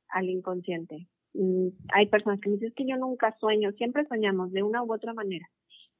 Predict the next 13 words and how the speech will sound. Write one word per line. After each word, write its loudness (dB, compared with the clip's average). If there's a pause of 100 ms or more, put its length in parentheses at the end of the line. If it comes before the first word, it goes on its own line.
(220)
Eh, 8
los 6
sueños 6
son 4
el 4
momento 4
en 2
el -2
que -2
nuestra 0
alma 2
puede, 0 (360)
eh, -2